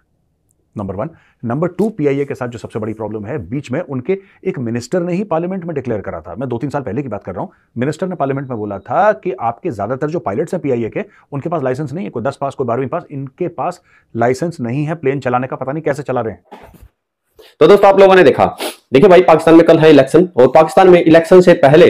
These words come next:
Speaker 2: यानी कि भाई पहले बड़ी जबरदस्त खबर आ रही है भाई, पैसे वैसे भी तो चाहिए पाकिस्तान को इलेक्शन के लिए। तो पाकिस्तान का पीआईए,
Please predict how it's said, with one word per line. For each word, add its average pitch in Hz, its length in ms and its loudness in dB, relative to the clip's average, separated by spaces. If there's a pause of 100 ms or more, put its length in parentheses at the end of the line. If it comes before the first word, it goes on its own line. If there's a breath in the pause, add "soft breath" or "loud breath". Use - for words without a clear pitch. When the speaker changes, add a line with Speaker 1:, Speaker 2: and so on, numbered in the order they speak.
(460)
Speaker 2:
यानी 147 160 6
कि 165 60 4
भाई 147 160 4
पहले 151 380 4
बड़ी 147 440 4 (180)
जबरदस्त 147 380 4
खबर 143 200 6
आ 139 80 6
रही 143 100 6
है 139 100 8
भाई, 147 120 6
पैसे 139 240 2
वैसे 143 180 6
भी 135 80 0
तो 139 100 4
चाहिए 131 220 6
पाकिस्तान 127 380 2
को 139 120 6
इलेक्शन 123 300 4
के 123 80 6
लिए। 127 140 6 (200)
तो 160 260 4 (240 soft breath)
पाकिस्तान 185 440 4
का 143 180 6 (360)
पीआईए, 147 580 6